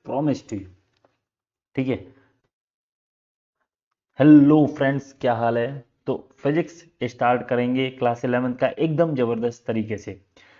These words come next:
मैं पहले बता देना चाहता हूँ कि चैप्टर वन आपको फिजिक्स की फील कराएगा, फिजिक्स के बारे में इंट्रो दिलवाएगा कि है क्या, कहाँ से शुरुआत हुई,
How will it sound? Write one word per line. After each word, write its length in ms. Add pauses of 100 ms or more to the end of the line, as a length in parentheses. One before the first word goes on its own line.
(220)
मैं 180
पहले 280
बता 240
देना 240
चाहता 280
हूँ 140
कि 140
चैप्टर 600
वन 240
आपको 460
फिजिक्स 440
की 160
फील 420
कराएगा, 460
फिजिक्स 400
के 160
बारे 260
में 200
इंट्रो 420
दिलवाएगा 460
कि 200 (160)
है 140
क्या, 260 (760)
कहाँ 260
से 140
शुरुआत 500
हुई, 100